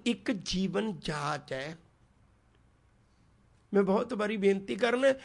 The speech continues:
ਤੁਸੀਂ ਦੇਖਿਆ ਕਿਸੇ ਨੇ ਭਈ ਜਦੋਂ ਪ੍ਰੀਖਿਆ ਹੀ ਹੋ ਜਾਏ ਤੇ ਬੰਦਾ ਉਦੋਂ ਪੜ੍ਹਾਈ ਕਰੇ? ਨਹੀਂ,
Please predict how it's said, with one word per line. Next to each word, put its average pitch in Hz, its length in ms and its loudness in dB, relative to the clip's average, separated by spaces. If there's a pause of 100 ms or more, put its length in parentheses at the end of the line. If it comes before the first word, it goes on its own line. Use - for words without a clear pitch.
(280)
ਤੁਸੀਂ 233 280 -2
ਦੇਖਿਆ 208 400 2
ਕਿਸੇ 262 360 0
ਨੇ 240 220 -4 (2000)
ਭਈ 233 140 10
ਜਦੋਂ 202 300 2
ਪ੍ਰੀਖਿਆ 247 640 4
ਹੀ 269 140 6
ਹੋ 214 200 4
ਜਾਏ 185 420 2 (640)
ਤੇ 247 100 6
ਬੰਦਾ 214 280 2
ਉਦੋਂ 214 220 4
ਪੜ੍ਹਾਈ 190 360 -2
ਕਰੇ? 196 320 0 (1900)
ਨਹੀਂ, 196 300 4